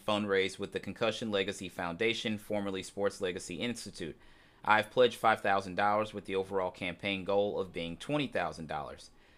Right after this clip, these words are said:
I am accurately aware that the damage, uh, damage has been done. I would never intentionally add on to the suffering of those already dealing with such a traumatic event, and I'm sorry for my insens-, insensitivity and aggravate-,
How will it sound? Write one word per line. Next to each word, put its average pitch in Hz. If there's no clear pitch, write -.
I 110
am 120
accurately 117
aware 107
that 107
the 101
damage, 98
uh, 92
damage 104
has 92
been 87
done. 107
I 101
would 90
never 98
intentionally 98
add 92
on 101
to 107
the 92
suffering 98
of 87
those 101
already 92
dealing 90
with 90
such -
a 90
traumatic 80
event, 110
and 113
I'm 113
sorry 101
for -
my 98
insens-, 87
insensitivity 127
and 107
aggravate-, 101